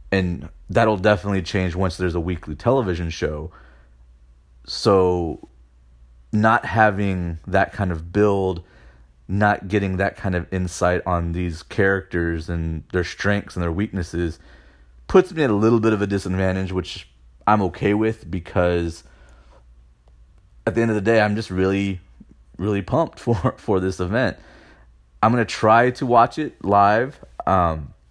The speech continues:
it is a little pricey,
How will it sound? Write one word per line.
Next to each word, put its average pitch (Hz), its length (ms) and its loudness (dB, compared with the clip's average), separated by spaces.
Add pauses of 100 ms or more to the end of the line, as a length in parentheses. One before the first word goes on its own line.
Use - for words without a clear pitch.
(960)
it 90 140 -2
is 98 240 0
a 101 40 -2
little 101 280 0
pricey, 151 640 -4